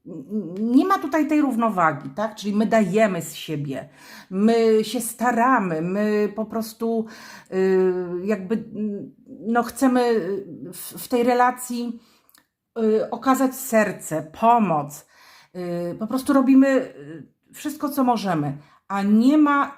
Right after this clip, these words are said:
tej równowagi, czyli ma-, nie mamy tego, mm, robimy coś bezwarunkowo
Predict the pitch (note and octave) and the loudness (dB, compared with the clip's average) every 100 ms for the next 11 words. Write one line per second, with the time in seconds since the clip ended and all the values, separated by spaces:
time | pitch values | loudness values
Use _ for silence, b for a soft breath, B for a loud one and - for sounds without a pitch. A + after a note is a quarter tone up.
0 | _ - A#3+ A#3 A3+ A3+ A3 A#3+ G3+ G3+ | _ -8 -6 -6 -6 -4 -2 -2 -4 -6
1 | A3 G#3 - G#3+ G#3+ A3+ C4 B3 A#3 A3+ | -4 -2 0 0 0 2 2 2 -2 -6
2 | F#3+ G#3+ G#3 G#3 B B B B _ G3 | 0 2 2 -2 B B B B _ -10
3 | G3+ G3 G3 G3 G3 G3 F#3+ - A3+ C#4 | -8 -6 -6 -4 -4 -4 -6 -4 -2 0
4 | F#4+ F#4 C4 A3 C#4+ A3+ A#3+ G3 F3 D3 | 0 0 2 2 2 2 0 0 -6 -8
5 | D#3 | -10